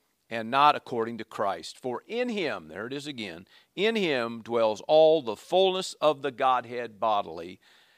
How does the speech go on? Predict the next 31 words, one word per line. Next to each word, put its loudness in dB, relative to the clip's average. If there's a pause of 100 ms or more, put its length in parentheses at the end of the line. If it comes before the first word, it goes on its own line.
(240)
and -6
you -4
are 0
complete -10 (220)
in -8
him -6 (480)
who -4
is -4
the -4
head 2
of -4
all 2
principality -12
and -18
power." -2
Now -4
again, -8 (320)
verse -2
six, -2 (360)
hallelujah, -2
"So 2
walk 2
in -10
him." -12
That's -10
kind -10
of -8
our 0
key -12 (160)
statement -4
there. -2